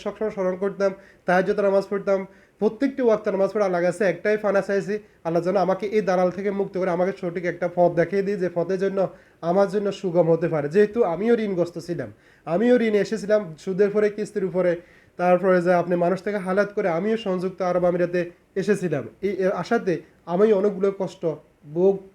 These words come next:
করতে হয়েছে। এখানে আমার জন্য আরও একটা অবদান রয়েছে, যেখানে আমার দুইজন বাঙালি ভাই রয়েছে এবং কি আজকে আমি যার কারণে এই অবস্থানে এসেছি, সেখানে এই বাঙালি ভাই দুইজনের কারণে আমি আজকে এই অবস্থানে। একজনের নাম হচ্ছে যায় অবশ্য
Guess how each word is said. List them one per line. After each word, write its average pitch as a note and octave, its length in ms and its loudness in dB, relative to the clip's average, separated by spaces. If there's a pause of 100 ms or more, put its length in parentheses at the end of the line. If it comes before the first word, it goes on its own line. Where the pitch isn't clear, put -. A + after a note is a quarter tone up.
করতে F#3 340 -4
হয়েছে। C#3 360 -2 (600)
এখানে B3+ 280 4 (100)
আমার A3+ 200 4
জন্য A#3 160 2 (120)
আরও G3+ 160 2
একটা A#3 180 0
অবদান G3 240 0
রয়েছে, G3 200 0
যেখানে F#3+ 320 -2
আমার G3 200 2
দুইজন F#3+ 300 -2
বাঙালি F3 340 2
ভাই G3+ 120 2
রয়েছে G3+ 280 2 (420)
এবং G3 120 2 (120)
কি G3+ 100 -6 (200)
আজকে F3+ 300 -8
আমি G3+ 160 0
যার F3+ 220 0
কারণে E3+ 260 2 (200)
এই G3+ 60 0 (120)
অবস্থানে F3+ 320 -2 (100)
এসেছি, F#3 260 -6 (400)
সেখানে F3 300 2 (200)
এই G3 140 2
বাঙালি E3+ 340 2
ভাই F#3 180 4
দুইজনের F#3 400 0
কারণে F3+ 280 0
আমি E3+ 120 -2 (100)
আজকে D#3 220 -10
এই C#3+ 120 -4
অবস্থানে। C3+ 340 -6 (420)
একজনের F#3 340 4
নাম E3 160 2
হচ্ছে F#3+ 260 -4
যায় G3+ 140 2 (420)
অবশ্য F3 200 2